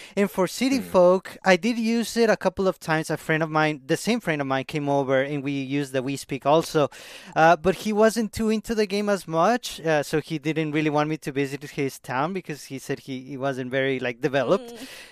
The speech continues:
Speaker 1: And I, I don't think I ever visited anyone's town. Um, he came over a few times and we used the Wii Speak, but that was it. So,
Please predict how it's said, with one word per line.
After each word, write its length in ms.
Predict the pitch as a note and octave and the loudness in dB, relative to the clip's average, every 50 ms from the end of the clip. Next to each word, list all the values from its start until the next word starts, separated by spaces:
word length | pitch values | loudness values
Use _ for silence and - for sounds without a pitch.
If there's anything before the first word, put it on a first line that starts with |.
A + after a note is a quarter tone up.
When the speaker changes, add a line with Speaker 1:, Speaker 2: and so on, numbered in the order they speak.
| _ | _
Speaker 1:
And 160 | - F#3 F3+ F3+ | 0 4 4 4
I, 100 | F#3+ - | 4 4
I 120 | - D#3+ F3+ | 0 0 2
don't 240 | E3+ A3+ B3 - - | 4 2 2 2 0
think 240 | D4 D4 C4 - | 0 0 0 0
I 60 | C4+ A3 | 2 2
ever 220 | A3+ A3 A#3 A3+ | 2 2 2 -4
visited 500 | F3 D#3 D#3+ E3 E3 A#3 G3+ G#3+ G#3 E3+ | 0 0 -2 0 0 2 2 2 2 2
anyone's 720 | D3 D#3+ G#3+ C4 C#4 B3+ G#3+ E3+ C#3 C3 B2+ A#2 - - - | 0 -2 0 -2 0 2 2 2 2 0 -2 -8 -12 -16 -14
town. 500 | - - D3 C3 C3 B2+ B2+ B2 A#2 B2 | -6 -4 -2 0 0 0 -2 -4 -6 -8
Um, 220 | B2 A#2 A#2 C#3 | -10 -10 -12 -12
he 140 | - - D3+ | -10 -10 -8
came 200 | - - E3 E3+ | -4 -4 0 2
over 160 | E3 E3+ E3+ E3 | 2 4 6 6
a 120 | D#3 C#3+ | 4 4
few 160 | - F3 D#3 | 2 -2 -8
times 440 | - - D3+ D3+ D3 D3+ D#3 C#3+ - | -8 -4 -2 0 2 2 0 -2 -4
and 80 | D3+ C#3 | -4 -4
we 100 | C#3+ C#3 | -4 -4
used 320 | C3+ C3+ C#3 C3+ - - | -4 -4 -4 -6 -4 -4
the 180 | C#3 B2+ B2 A#2 | -4 -4 -2 -4
Wii 140 | C3 C#3 - | -6 -10 -10
Speak, 260 | - - C#3+ C#3 - | -10 -8 -8 -8 -6
but 100 | - C3+ | -6 -4
that 120 | C3 C#3 F3+ | -2 0 0
was 200 | A3 A3 D#3+ C#3+ | 0 -2 -2 -2
it. 240 | D#3 G3 F3 D3 - | -2 -2 -2 -4 -4
So, 380 | - - C#3 C3+ C3+ B2+ B2 | -4 -2 0 2 2 0 -2